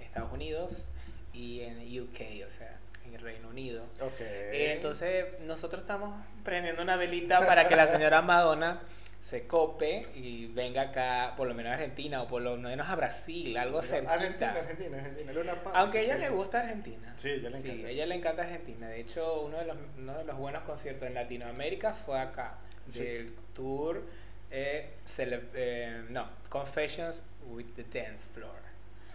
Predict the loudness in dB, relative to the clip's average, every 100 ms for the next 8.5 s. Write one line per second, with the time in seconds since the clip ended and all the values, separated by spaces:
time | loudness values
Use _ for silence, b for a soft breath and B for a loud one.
0 | 2 8 10 10 8 4 0 -2 -4 2
1 | 8 10 10 8 2 0 0 0 0 0
2 | -2 -2 -4 -4 -2 0 0 -2 -4 -6
3 | -6 -6 -6 -6 -6 -6 -6 -6 -6 -6
4 | -8 -8 -8 -6 -6 -6 -8 -8 -8 0
5 | 4 4 4 2 2 2 0 -2 -8 -8
6 | -8 -2 6 8 8 4 4 4 4 4
7 | 2 2 2 -2 -4 -2 0 2 2 2
8 | 0 0 0 0 -4